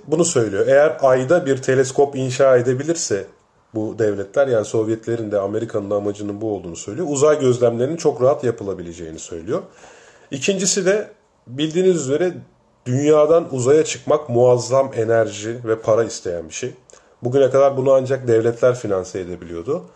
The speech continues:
Ama Elon Musk'ın SpaceX şirketiyle beraber ilk defa özel bir şirket uzay taşımacılığına el atmış oldu.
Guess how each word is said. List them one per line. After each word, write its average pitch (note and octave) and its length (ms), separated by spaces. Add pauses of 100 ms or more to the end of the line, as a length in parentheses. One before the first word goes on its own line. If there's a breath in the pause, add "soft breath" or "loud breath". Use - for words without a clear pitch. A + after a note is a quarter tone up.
(180 loud breath)
Ama C3 180
Elon C#3 340
Musk'ın B2 560 (160)
SpaceX B2+ 720
şirketiyle G#2+ 600
beraber F#2 520 (460 soft breath)
ilk F3+ 180
defa D3+ 460 (400)
özel C#3+ 460 (500)
bir A#2+ 160
şirket - 720 (320 soft breath)
uzay C#3+ 300
taşımacılığına G#2+ 720
el D3 160
atmış - 300
oldu. D#2 180